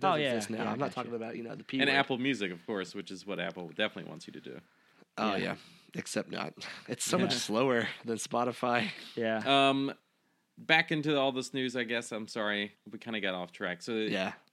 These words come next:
Speaker 3: Product Red, I think, is super cool because that means, um, this money is gonna get put in a place that it needs to be. Um,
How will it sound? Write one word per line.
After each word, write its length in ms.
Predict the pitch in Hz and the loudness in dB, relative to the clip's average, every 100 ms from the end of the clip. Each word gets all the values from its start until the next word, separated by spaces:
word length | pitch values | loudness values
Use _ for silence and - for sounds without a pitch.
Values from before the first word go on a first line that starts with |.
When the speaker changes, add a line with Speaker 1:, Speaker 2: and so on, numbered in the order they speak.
| _ _ _ _ - | _ _ _ _ 0
Speaker 3:
Product 340 | 139 131 131 | 4 4 2
Red, 220 | 131 127 | 0 2
I 80 | 117 | 2
think, 200 | 131 120 | 0 -6
is 100 | 113 | -6
super 300 | - 131 123 | -4 -2 -4
cool 320 | - 127 120 | -4 -2 -2
because 400 | 107 110 113 98 | -4 -2 -4 -2
that 160 | 110 90 | -4 -2
means, 500 | 110 107 104 101 - _ _ _ _ _ - | -4 -4 -4 -8 -16 _ _ _ _ _ -6
um, 560 | 98 98 95 92 92 - - | -2 0 -2 -4 -6 -10 -10
this 220 | 101 - | -10 -6
money 180 | 104 98 | -4 -4
is 120 | 90 | -4
gonna 160 | 101 | -6
get 220 | 95 92 - _ _ - | -4 -4 -6 _ _ -10
put 160 | 120 101 | -8 -6
in 60 | |
a 80 | 95 | -8
place 320 | - 107 101 | -4 -4 -2
that 100 | 107 | -6
it 80 | 92 | -6
needs 220 | 101 101 | -6 -6
to 100 | - | -8
be. 320 | 87 104 135 - _ _ _ - | -6 -4 -6 -10 _ _ _ -8
Um, 680 | 110 107 101 104 101 104 | -4 0 0 0 -2 -4